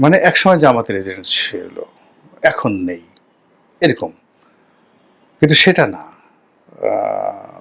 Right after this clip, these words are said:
অরিজিনালি মানে আসলেই তারা জামাতের এজেন্ট। এখন তারা জামাতের এজেন্ট আছে, কিন্তু ভুল পাল্টে ইরানের এজেন্ট হয়ে, মানে মোসাদের পরিবর্তে ইরানের এজেন্ট হয়ে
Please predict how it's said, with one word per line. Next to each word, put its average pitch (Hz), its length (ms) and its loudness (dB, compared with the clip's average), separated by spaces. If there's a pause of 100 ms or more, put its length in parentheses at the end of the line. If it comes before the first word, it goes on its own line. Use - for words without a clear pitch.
(160)
অরিজিনালি 139 680 2
মানে 147 240 2 (280)
আসলেই 185 540 2
তারা 107 360 0 (180)
জামাতের 120 440 0
এজেন্ট। 117 340 4 (540)
এখন 165 300 0
তারা 165 240 4 (880)
জামাতের 120 400 2
এজেন্ট 135 300 4
আছে, 156 200 -2
কিন্তু - 260 0
ভুল 160 320 4
পাল্টে 107 600 0 (520)
ইরানের 135 380 4
এজেন্ট 107 360 -2
হয়ে, 85 340 -8 (120)
মানে 151 220 2
মোসাদের 120 500 4
পরিবর্তে 120 420 4
ইরানের 113 360 2
এজেন্ট 117 300 -2
হয়ে 285 180 4